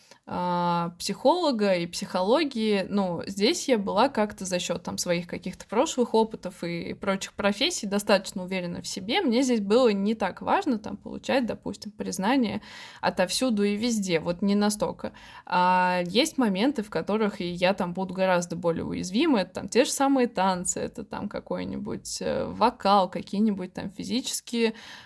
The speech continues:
э, штуки. То есть вот, да, мы там ходим на скалодром, там я, э, хочу, чтобы мне говорили, что я молодец, очень радуюсь, когда замечают, что я там чего-нибудь до конца долезла. Мне не было так важно, чтобы там заметили, сколько я сессий провела, условно говоря.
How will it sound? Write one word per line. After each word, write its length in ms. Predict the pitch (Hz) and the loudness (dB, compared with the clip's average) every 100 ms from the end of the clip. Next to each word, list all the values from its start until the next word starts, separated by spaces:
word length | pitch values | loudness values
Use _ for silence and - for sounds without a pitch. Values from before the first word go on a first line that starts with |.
| - | -18
э, 120 | - | -6
штуки. 460 | - - 202 190 175 | -4 0 -2 -2 -2
То 140 | 175 | 0
есть 160 | 170 - | 0 0
вот, 200 | 170 170 | -2 2
да, 140 | 156 | 2
мы 120 | 160 180 | 0 -4
там 180 | 196 - | -8 -2
ходим 380 | 185 175 170 - | -2 -2 -4 -6
на 80 | |
скалодром, 640 | - - 185 180 220 381 349 | -6 -6 -6 2 4 4 4
там 240 | - 233 233 | 0 2 2
я, 720 | 185 185 185 180 190 - 196 | 2 2 2 0 -2 -2 -2
э, 20 | |
хочу, 340 | - 196 226 | -2 -2 -2
чтобы 440 | 269 220 190 185 180 | -4 -4 -2 -2 -2
мне 200 | 185 208 | 0 2
говорили, 420 | 202 185 196 190 | 2 2 0 -2
что 180 | - 170 | -4 -2
я 140 | 175 | 0
молодец, 520 | 180 170 175 220 330 226 | 0 -2 0 2 2 0
очень 240 | 226 208 | 0 0
радуюсь, 360 | 196 233 202 - | 2 2 0 -4
когда 280 | 175 190 | -4 -2
замечают, 520 | 190 180 180 202 247 226 | 0 -2 -2 2 2 0
что 180 | - | -4
я 100 | 170 202 | -2 -2
там 160 | 208 | -2
чего-нибудь 500 | - 175 202 185 175 | -2 0 0 0 -2
до 60 | 180 | -4
конца 360 | 180 180 - 196 | -4 -2 0 2
долезла. 600 | 190 175 160 - - - - - - | 2 2 0 -4 -6 -8 -12 -16 -8
Мне 300 | 185 185 220 | -4 2 4
не 220 | 233 220 | 6 4
было 260 | 214 196 180 | 4 2 0
так 220 | 180 175 | -2 0
важно, 400 | 196 269 285 226 | 4 4 6 2
чтобы 320 | 208 180 170 | 0 -4 -6
там 220 | - 170 170 | -6 -4 0
заметили, 520 | 170 185 240 196 180 | 0 0 -2 -4 -6
сколько 320 | - 190 190 | 0 0 0
я 80 | 180 | 0
сессий 400 | 175 165 165 - | 2 0 0 -4
провела, 520 | - 165 165 165 - 190 | -4 -4 -2 -2 -2 -4
условно 460 | - - 214 202 | -6 -6 -6 -6
говоря. 440 | 208 202 208 220 | -6 -6 -6 -8